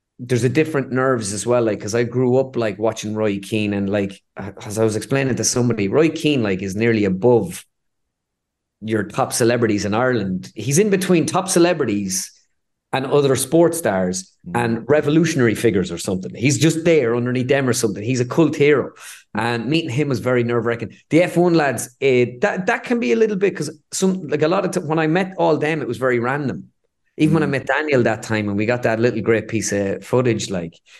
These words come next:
Speaker 1: he's like, "Yeah, say shit about me again and see what happens." <laughs>
Speaker 2: <laughs>
Speaker 1: Um,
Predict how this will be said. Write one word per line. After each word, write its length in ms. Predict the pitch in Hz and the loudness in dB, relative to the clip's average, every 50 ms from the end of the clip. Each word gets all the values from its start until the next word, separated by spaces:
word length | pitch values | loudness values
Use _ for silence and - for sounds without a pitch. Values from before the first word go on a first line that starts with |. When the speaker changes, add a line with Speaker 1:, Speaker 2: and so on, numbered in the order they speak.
| _ | _
Speaker 1:
he's 100 | - 113 | 0 2
like, 120 | 113 104 - | 2 4 4
"Yeah, 200 | 156 160 170 151 | 6 6 6 6
say 240 | 165 - 165 156 151 | 4 4 2 2 2
shit 180 | 156 170 151 | 4 2 4
about 220 | 151 160 170 175 175 | 4 4 4 4 4
me 100 | 160 151 | 4 4
again 180 | 151 175 175 | 4 4 4
and 100 | 160 - | 4 2
see 100 | - 175 | 2 2
what 120 | 160 160 - | 4 4 4
happens." 380 | - 180 180 127 - - - - | 4 4 2 -2 -6 -6 -2 0
<laughs> 40 | |
Speaker 2:
<laughs> 2500 | 185 180 185 - - 190 190 165 - - 285 196 202 - - - - 165 - 165 180 175 - - - - - - - 139 - - - 175 175 170 - 220 196 - - - - - - - - 190 151 | 0 0 0 0 0 0 0 0 0 0 0 0 0 0 -2 -2 -2 -2 -2 -2 0 0 0 -2 -4 -6 -6 -4 -4 -6 -8 -10 -10 -2 0 0 0 0 -2 -8 -8 -8 -8 -8 -8 -10 -6 -2 -2
Speaker 1:
Um, 600 | 139 139 139 135 131 135 127 120 113 107 110 | 0 2 2 2 2 0 0 -2 -4 -4 -8